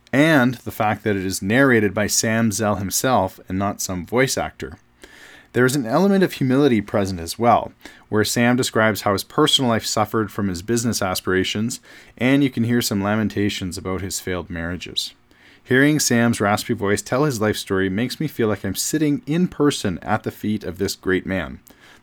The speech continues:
The top three lessons I learned from Sam Zell upon my first couple times listening to this book can be summarized as one, business is about risk, two, how to have effective meetings,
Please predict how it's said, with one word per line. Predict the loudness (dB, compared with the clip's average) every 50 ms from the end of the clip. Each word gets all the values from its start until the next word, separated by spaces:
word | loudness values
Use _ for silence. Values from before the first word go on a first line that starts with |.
| -20 -20 _
The | -10 -2
top | 2 2 2 2 2
three | 0 0 4
lessons | 4 6 4 4 4 2 2
I | 2 4
learned | 4 4 4 2 2
from | 0 -2 -2 -2
Sam | -2 -2 0 0 -2 -2
Zell | -2 -2 -2 -2 -2 -2 -2
upon | -4 -6 -6 -4 -4 -2
my | -2 -2 -4
first | -4 -4 -6 -6 -4 -6 -8 -8 -4
couple | -2 -2 -2 -2 -4
times | -2 -2 -2 -2 -2 -4 -4
listening | -4 -4 -2 -2 -4 -4 -4
to | -4 -4
this | -6 -6 -6
book | -6 -8 -8 -10 -6
can | -4 -4 -2
be | 0
summarized | 0 0 0 2 2 4 4 2 2 0 -2
as | -4 -4 -2 -2 -4 -4
one, | -2 -2 0 0 0 -2 -4 -6 -12 -20 -20 -20 -12 _ 0
business | 0 2 2 2 0 0
is | 0 0
about | 2 4 4 4 4 2
risk, | 2 0 0 -2 -4 -8 -10 -12 -16 _ _ _ _ _
two, | -2 2 4 6 6 6 4 2 0 -4 _ _ -20 -20 _ _ _ 0
how | 2 4 4
to | 4 4
have | 4 2 2 2
effective | -2 -2 0 -2 -2 -2 -2 -2
meetings, | 0 0 0 0 0 -2 -4 -4 -6 -8